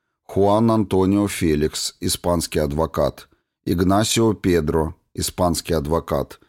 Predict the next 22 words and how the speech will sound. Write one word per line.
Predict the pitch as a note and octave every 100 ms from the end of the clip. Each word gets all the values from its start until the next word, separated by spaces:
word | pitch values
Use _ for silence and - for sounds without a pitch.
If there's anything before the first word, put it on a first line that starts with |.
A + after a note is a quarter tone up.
| _ _ _ -
Юлиан | F2+ F#2+ G2 G#2+ A#2+ A#2+
Перес, | A#2+ G2+ F2 E2 - - -
испанский | F#2 - F2 E2+ - E2
адвокат, | D#2+ E2+ E2+ - C#2+ - - _ _ -
Жанна | - F#2 A2 A2+ G#2+
Гавриленкова, | G#2+ G#2+ G#2+ F#2+ E2+ E2 E2+ D#2 D#2+ - -
супруга | - E2 G2+ A2 G#2+
Виктора | G2 G#2 - F2
Гавриленкова, | D#2 E2+ E2+ F2 F2 D2+ D2+ D2+ D2
Степаныча-младшего, | - D#2 F#2 F2+ E2 F#2+ F#2 F2 D2+ - C#2+ G#1 - _ _ _ _ -
Виталий | E2 F2+ - A#2 A#2 A#2
Изгилов, | A#2 G#2 F#2 F2+ F#2 D#2+ D2 - _ _ _
московский | - G2 - A2 F#2+ - F#2+
вор | E2+ F#2+
в | E2
законе | E2 D#2+ G2+ A2 A2
по | F#2 D#2+
прозвищу | - F#2+ F2 F2+ - E2
Виталик | E2+ - F2 F2 E2+
Зверь, | F2 F2+ E2 C2+ - _ _ -
Вадим | E2+ F#2 D#2 G2 G2
Романюк. | F#2+ F#2+ G2 E2+ C2 -